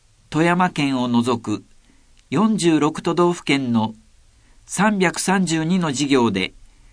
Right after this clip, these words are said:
ピーファスが検出されています。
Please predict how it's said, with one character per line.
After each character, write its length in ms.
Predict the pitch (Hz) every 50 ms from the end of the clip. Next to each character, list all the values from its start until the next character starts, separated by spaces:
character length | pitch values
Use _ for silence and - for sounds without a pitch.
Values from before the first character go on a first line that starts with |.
| _ - - - - - - - -
ピ 160 | - 185 196
ー 20 | 180
フ 120 | 175 175
ァ 40 | 156
ス 160 | 156 - 143
が 160 | 131 131 131
検 240 | 120 - - 165 170
出 220 | - - - - 170
さ 180 | 156 - 151
れ 80 | 143 139
て 160 | - - 127
い 80 | 123 117
ま 160 | 101 98 98
す。 320 | - - - - - -